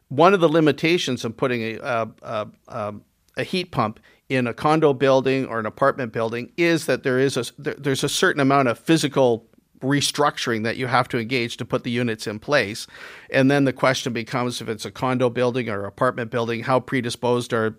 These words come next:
you know, the, the con-, uh, is the condominium corporation or the, the owners of the apartment building, how predisposed are they to, they to allow you to do this? That's why, uh,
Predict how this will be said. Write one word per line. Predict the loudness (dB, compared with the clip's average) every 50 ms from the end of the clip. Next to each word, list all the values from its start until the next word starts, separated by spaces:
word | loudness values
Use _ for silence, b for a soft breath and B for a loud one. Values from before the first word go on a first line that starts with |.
| _ _ -10
you | -10 -8
know, | -8 -10 -12 _
the, | -18 -18
the | -12 -10 -10 -6
con-, | 0 0 0 0 0
uh, | -2
is | -6 -4 -4 -6 -6 -8
the | -10
condominium | -6 -4 -4 -4 -2 -4 -4 -4 -4 -6 -6
corporation | -4 -4 -4 -4 -2 -2 -2 -2 -2 -2 -4 -4 -2
or | -4 -4 -4
the, | -6 -8 -8 -10 B B B B B _
the | -4 0 0
owners | 0 0 0 0 -2
of | -4 -4 -4
the | -6
apartment | -6 -2 0 0 0 0 -2 -6 -6
building, | -4 -4 -4 -4 -6 -8 -6
how | -2 0 0 0
predisposed | 0 -2 -6 -6 -6 -6 -4 -2 -2 -2 -2 -4
are | -4 -2
they | -2 -2 -2
to, | -4 -8 -14 -20 -20 -16 -10
they | -6 -4 -4 -4 -4 -6
to | -8 -8 -8 -8 -8 -8
allow | -8 -6 -4 -2 -2
you | -2 -2 -4
to | -8 -10 -10 -6
do | -2 0 0 2
this? | 0 0 -4 -6 -8 -12 B B B B B B B B B B B _
That's | 4 4 4 2 0 0
why, | 2 4 4 4 4 2 -2 -6 _
uh, | -4 -2 -2 -2 -2